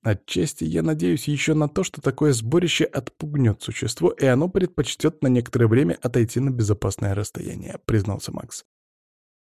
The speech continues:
«А значит, не сможет проследить, кто вошёл в хижину и кто вышел из неё. А дальше уже дело за мной. Замаскироваться в комнате нетрудно». «А если чудище не придёт в эту ночь, что тогда?»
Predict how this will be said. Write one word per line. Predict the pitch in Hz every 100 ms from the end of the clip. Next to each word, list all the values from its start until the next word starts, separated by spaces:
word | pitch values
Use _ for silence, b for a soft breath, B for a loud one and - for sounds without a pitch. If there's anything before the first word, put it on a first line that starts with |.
| -
«А | 110
значит, | 95 98 104 - 151
не | 135
сможет | 117 - 101 92 -
проследить, | 110 104 107 101 147 -
кто | - 113
вошёл | 98 - 98
в |
хижину | - 139 165 175 175
и | -
кто | 117 - 104
вышел | 90 98 - -
из | - -
неё. | - - - _ _ _ _ _ _ _ _
А | - 107
дальше | 107 117 120
уже | 156 143 123
дело | 98 92
за | 92 92
мной. | 92 - - _ _ _ _ _ -
Замаскироваться | 104 104 104 - 110 107 110 -
в | -
комнате | - 110 135 127 123 120 -
нетрудно». | 127 117 123 143 113 - - _ _ _ _ _ _ _ _ _ _ _ _ _ _ -
«А | -
если | 123 143 208 - 151
чудище | 123 147 175 196 - 185
не | 196 190
придёт | 185 180 131 120 117
в | 110
эту | 117 117 127
ночь, | 139 143
что | - - 120
тогда?» | 120 117 107 123 175